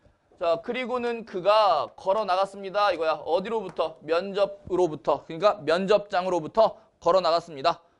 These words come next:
자, 뭐 하면서? 여기 분사구문 또 나왔네. <clears throat> thinking, 생각하면서. 얘도 분사구문이야, 얘들아. 생각하면서 면접장을 걸어 나갔습니다. 이 얘기야.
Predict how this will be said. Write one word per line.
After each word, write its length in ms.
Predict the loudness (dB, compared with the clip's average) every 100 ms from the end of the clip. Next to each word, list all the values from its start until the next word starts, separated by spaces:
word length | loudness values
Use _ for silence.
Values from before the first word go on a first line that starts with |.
| _ _ _ _ _ _
자, 160 | -12 -12
뭐 300 | -6 0 2
하면서? 340 | 2 -2 -8 -8
여기 120 | -8
분사구문 440 | -10 -6 -4 -4
또 100 | -4
나왔네. 560 | 0 0 0 -4 -4 -6 -2
<clears throat> 560 | 0 0 -8 _ _
thinking, 540 | -12 -10 -10 -10 -10 -14
생각하면서. 760 | -4 -2 0 -2 -4 -4 -2
얘도 160 | 0 0
분사구문이야, 520 | 0 0 0 0 0
얘들아. 400 | 4 6 6 4 -4 _ _ _ _ _
생각하면서 1120 | -12 -2 2 2 2 -4 -2 -2 2 2 2
면접장을 920 | -2 -4 -2 -2 -2 0 -2 0 0 0
걸어 180 | 2 4
나갔습니다. 720 | 4 0 -4 -2 2 4 2 -6
이 80 | -4
얘기야. 300 | -2 -4